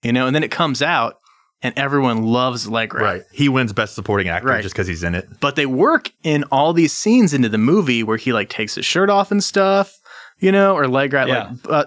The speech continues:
Speaker 1: like,
Speaker 2: Yeah.
Speaker 1: breaks the bathroom door open. You see his butt or something.
Speaker 2: <laughs>
Speaker 1: It's, like, a lot.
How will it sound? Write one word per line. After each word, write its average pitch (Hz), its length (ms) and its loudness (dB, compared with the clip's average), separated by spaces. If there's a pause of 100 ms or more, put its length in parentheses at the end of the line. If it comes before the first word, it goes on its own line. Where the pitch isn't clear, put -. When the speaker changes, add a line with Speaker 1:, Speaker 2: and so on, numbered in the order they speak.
Speaker 1:
like, 139 200 -2
Speaker 2:
Yeah. - 80 -10
Speaker 1:
breaks 143 240 -2
the 151 80 -2
bathroom 127 460 -2
door 127 260 2
open. 139 400 0
You 110 80 -2
see 117 140 -2
his 110 100 -6
butt 123 320 -2
or 123 60 0
something. 127 520 0
Speaker 2:
<laughs> 190 420 -4
Speaker 1:
It's, 160 160 0
like, 165 120 0
a 160 60 -2
lot. 151 440 2